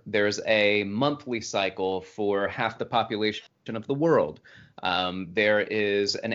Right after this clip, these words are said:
annual cycle where things go on. So we see this idea of, of, of time and how it relates to rhythms or certain happenings that occur. Um, I think for a very long time, and I don't know if this is just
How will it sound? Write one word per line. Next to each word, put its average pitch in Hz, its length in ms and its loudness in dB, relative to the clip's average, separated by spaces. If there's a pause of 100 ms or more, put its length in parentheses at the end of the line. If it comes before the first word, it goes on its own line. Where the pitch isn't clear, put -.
(100)
annual 135 380 2
cycle 98 480 -2
where 104 120 -4
things 113 260 -6
go 120 160 -2
on. 110 120 0
So 123 120 -8
we 139 120 -2
see 240 340 -2
this 208 220 0
idea 101 880 2 (260)
of, 101 460 -2 (200)
of, 95 320 -6
of - 200 -6
time 113 640 0
and 110 120 -10
how 120 220 0
it 113 100 -2
relates 113 640 -2
to 107 300 -4
rhythms 101 680 0
or 107 140 0
certain 139 440 2
happenings 98 640 -4
that 95 260 -2
occur. 95 380 -2 (500)
Um, 101 480 2 (720)
I 165 80 2
think 160 280 -2
for 147 300 2
a 139 120 0
very 147 260 4
long 127 220 0
time, 123 340 -2
and 107 100 0
I 110 60 2
don't 117 200 -2
know 107 240 0
if 101 140 -4
this 104 280 -10
is 95 80 -10
just - 280 -10